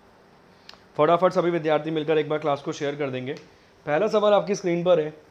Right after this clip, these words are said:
"Who invented the ball point pen?" वो बोल रहा है, "जिस ball pen से ना हम काम करते हैं,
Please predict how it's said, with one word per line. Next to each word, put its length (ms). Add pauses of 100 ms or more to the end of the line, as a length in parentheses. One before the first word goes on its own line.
(300)
"Who 180
invented 600
the 120 (180)
ball 260 (360)
point 500
pen?" 220 (320)
वो 80
बोल 220
रहा 120
है, 60
"जिस 220
ball 220
pen 220
से 140
ना 160 (400)
हम 160
काम 260
करते 280
हैं, 200